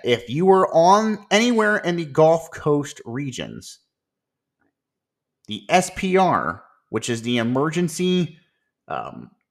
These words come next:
fuel backup that we have, it's gone.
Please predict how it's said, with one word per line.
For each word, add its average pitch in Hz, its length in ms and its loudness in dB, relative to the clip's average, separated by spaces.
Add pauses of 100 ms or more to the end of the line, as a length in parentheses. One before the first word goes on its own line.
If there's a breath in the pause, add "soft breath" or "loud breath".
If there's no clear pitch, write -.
(340)
fuel 190 580 4
backup 170 680 0
that 160 160 0
we 165 100 -6
have, 170 540 -10 (2250)
it's 117 160 -8
gone. 135 440 -4